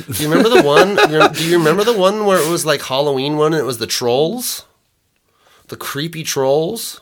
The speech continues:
Speaker 2: Man, I, I
Speaker 1: You don't remember that?
Speaker 2: No, I don't think so.
Speaker 1: I watched that when I was a little kid, and I had weird, creepy dreams
Speaker 2: What were some of his
Speaker 1: about
Speaker 2: taglines? I can't, it was "Hey, Vern," and then there was some, some other
Speaker 1: You know what I
Speaker 2: ones.
Speaker 1: mean, Vern?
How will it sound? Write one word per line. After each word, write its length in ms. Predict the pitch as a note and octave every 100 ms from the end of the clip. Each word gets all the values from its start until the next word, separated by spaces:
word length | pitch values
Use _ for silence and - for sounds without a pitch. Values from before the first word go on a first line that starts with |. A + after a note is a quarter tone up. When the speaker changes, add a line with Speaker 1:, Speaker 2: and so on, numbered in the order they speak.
| -
Speaker 2:
Man, 320 | G#2 G#2 G2
I, 220 | G#2+ A2 F#2 -
I 200 | - G2+
Speaker 1:
You 80 | D#3
don't 160 | D#3+ D3
remember 260 | E3 E3
that? 280 | F#3 G#3 G#3+
Speaker 2:
No, 140 | G2+ F#2
I 60 |
don't 220 | A#2 G2+
think 100 | F#2
so. 60 | D3
Speaker 1:
I 260 | F3+ G#3+ - - - _ -
watched 300 | D3 E3 E3
that 120 | F3+
when 100 | D#3+
I 20 |
was 100 | D#3 C#3
a 20 |
little 200 | D3 C3+
kid, 380 | - F3 E3+ D3
and 120 | C#3
I 40 | C#3
had 200 | D3+ C3+ A2 A2+
weird, 420 | D3 F#3 G3 E3 -
creepy 320 | E3 D#3+ D3+
dreams 400 | A#2 C3+ C#3 C3+
Speaker 2:
What 80 | E3
were 100 | G3+
some 160 | A#3+
of 60 | A3+
his 140 | G3+
Speaker 1:
about 100 | G2 F#2+
Speaker 2:
taglines? 540 | C3 C#3 A2+ F2 D#2+
I 40 | F2
can't, 220 | G#2 G2
it 40 |
was 120 | G2
"Hey, 200 | F#2+ C3
Vern," 240 | D3 B2+ C3
and 80 | G#2+
then 60 |
there 60 | G#2
was 80 | E2+
some, 140 | D#2+
some 180 | - G2
other 100 | F#2
Speaker 1:
You 40 | A#2+
know 40 |
what 40 | A2+
I 40 |
Speaker 2:
ones. 100 | A#2
Speaker 1:
mean, 80 | A2
Vern? 300 | A#2 B2